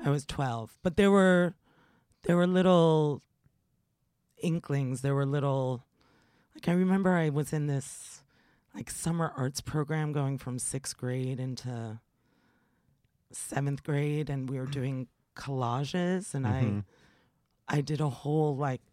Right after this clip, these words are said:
Speaker 1: <laughs> I guess I had a Rolling Stone. I don't know what I had, but I did a whole, like, Bowie collage that I, and I didn't even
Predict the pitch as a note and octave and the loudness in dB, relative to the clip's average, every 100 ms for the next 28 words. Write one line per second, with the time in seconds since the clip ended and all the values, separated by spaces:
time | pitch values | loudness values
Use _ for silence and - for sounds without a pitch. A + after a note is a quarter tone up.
0 | - C3 C#3+ - D3+ - _ C3+ C#3 D3 | -14 -2 -2 -2 -10 -12 _ -6 -4 -4
1 | D3 D3+ A#2+ A#2 B2+ C#3+ B2+ - C3 C#3+ | -2 -2 -2 -2 -2 -2 -4 -6 -6 -6
2 | D#3 F#3+ A#3+ F#3 B2 B2 D#3+ D3 C3 A#2 | -2 0 0 0 -2 -2 0 0 0 -4
3 | - C3 C#3 D3 C#3+ C#3+ D#3+ D3+ C3 - | -4 -4 -2 -2 -4 -4 -2 -2 -4 -6
4 | C3 B2+ B2+ B2 B2 A2+ _ _ _ _ | -8 -4 -4 -6 -10 -12 _ _ _ _
5 | _ _ _ _ _ _ _ _ _ _ | _ _ _ _ _ _ _ _ _ _
6 | _ _ - D3 C#3+ C#3+ E3+ C#3+ - F#2+ | _ _ -10 -4 -2 0 0 0 -4 -10
7 | - E3+ F3 F3 - E3+ E3+ E3 G3+ F#3 | -4 0 0 0 -4 -2 -2 -2 -2 -2
8 | D#3+ D#3 D3 | -4 -4 -6